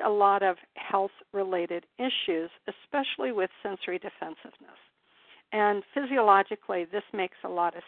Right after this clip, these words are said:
sense, although no one has specifically looked at this, because, um, sensory defensiveness can, puts one in a state of, um, high arousal, in flight, fright, and fight. And when you're in that high state of arousal, you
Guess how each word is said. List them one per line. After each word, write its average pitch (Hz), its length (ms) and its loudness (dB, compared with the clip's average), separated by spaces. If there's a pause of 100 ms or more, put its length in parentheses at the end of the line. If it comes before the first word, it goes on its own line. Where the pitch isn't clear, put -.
sense, 233 300 -2
although 185 260 -6
no 190 200 -4
one 202 160 -4
has 196 140 -10 (280)
specifically - 760 -10
looked 285 240 -4
at 240 80 -6 (100)
this, 302 160 -10 (680)
because, 208 420 4 (260)
um, 185 360 4 (160)
sensory 262 360 -2
defensiveness 185 760 -4 (920)
can, - 220 -4
puts 208 160 -4 (100)
one 190 240 2
in 180 200 -6
a 175 100 -2 (120)
state 170 300 -6
of, 170 220 -6 (320)
um, 160 200 -6
high 170 280 -6
arousal, 165 640 -14 (180)
in 165 160 -10 (140)
flight, 165 240 -6 (200)
fright, 165 240 -6 (180)
and 156 100 -20 (160)
fight. 151 340 -12 (580)
And 185 460 -2
when 220 200 0
you're 254 120 0
in 247 120 0
that 208 180 6
high 185 300 -2
state 190 200 -6
of 175 140 -6
arousal, 196 760 0
you 196 420 -2